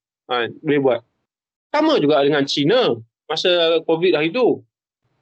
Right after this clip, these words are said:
Depa boleh buat hospital dengan kadar yang sangat cepat.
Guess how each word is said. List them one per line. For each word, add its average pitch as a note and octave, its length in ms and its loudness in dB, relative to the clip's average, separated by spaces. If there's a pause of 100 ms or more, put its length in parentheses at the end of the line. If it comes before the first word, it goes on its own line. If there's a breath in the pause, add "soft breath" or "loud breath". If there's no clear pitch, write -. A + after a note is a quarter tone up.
(160)
Depa G3 300 0
boleh A3 240 0
buat G#3 180 0
hospital A3+ 540 -2
dengan A3 260 2
kadar A3+ 320 0
yang A3 160 2
sangat G#3+ 240 -2
cepat. - 300 -4